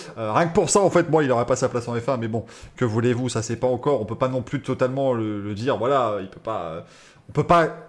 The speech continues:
dire à un pilote juste parce qu'il fait des, des défenses limites qu'il a pas sa place en F un. Euh, mais, mais par contre, moi, je, je, je veux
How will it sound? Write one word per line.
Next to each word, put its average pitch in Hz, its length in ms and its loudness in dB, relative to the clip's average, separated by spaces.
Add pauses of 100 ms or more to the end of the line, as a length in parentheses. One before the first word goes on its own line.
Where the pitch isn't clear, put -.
(100)
dire 117 240 -2
à 127 80 4
un 123 60 2
pilote 143 260 0
juste 131 160 -4
parce 113 140 -6
qu'il - 100 -10
fait 127 120 2
des, 110 120 0
des 107 360 -8
défenses 120 340 -4
limites 131 240 -8
qu'il 104 100 -14
a 107 60 -10
pas 113 100 -6
sa 113 120 -8
place 113 200 -8
en 110 80 -4
F 107 80 -4
un. 202 120 -2 (560)
Euh, 131 580 4
mais, 180 200 2
mais 180 120 4
par 170 160 2
contre, 262 240 2
moi, 196 100 6
je, 143 200 -2
je, 117 200 -4
je 110 140 -6
veux 120 320 -4